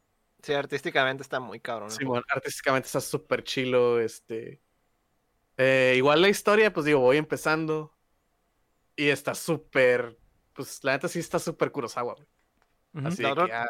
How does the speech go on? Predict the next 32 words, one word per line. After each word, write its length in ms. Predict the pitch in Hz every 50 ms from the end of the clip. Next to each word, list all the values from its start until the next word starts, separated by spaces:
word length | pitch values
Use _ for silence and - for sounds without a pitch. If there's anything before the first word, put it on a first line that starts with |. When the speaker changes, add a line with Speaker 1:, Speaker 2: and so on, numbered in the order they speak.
| 117
Speaker 1:
lo, 60 | 143 143
lo 260 | 147 147 139 135 131
otro 80 | 127 123
Speaker 2:
venganza. 500 | 131 131 135 139 120 123 123 127 160 139
Speaker 1:
también 720 | 127 117 113 123 131 143 147 156 160 151 156 160 143 - _ _
es 260 | - 151 139 135 -
que 260 | - 160 160 160 - _ _ _
culturalmente 1200 | - - 160 151 139 135 - - 139 135 127 127 135 143 151 156 170 185 196 208 - 294 311 359 330
está 280 | - - - - - -
súper 540 | - - - - - 160 147 - - 143 131
bien 180 | 131 131 139
cuidado 400 | 135 151 143 139 123 135 151 156
también. 500 | - 143 127 123 120 123 135 147 156 156 165
O 100 | 165 147
sea, 100 | 175 165
es 60 | 147 127
un 100 | 127 127
Speaker 2:
Simón. 40 | 123
Speaker 1:
juego 200 | 175 185 190 185
que 140 | - 185 175
le 200 | 165 156 151 -
cayó 300 | - - 143 131 127 131
bien 120 | 139 156 170
a 40 | 180
los 120 | 180 -
japoneses 560 | - 156 - - 117 113 123 151 156 175 160 165
inéditamente, 720 | 160 139 139 147 147 - 151 127 123 139 151 151 - 165
güey. 220 | 165 156 151 151 147
Y, 220 | 147 139 139 165
y 40 | 160
Speaker 2:
Y, 40 | 165
Speaker 1:
es, 240 | 135 131 - -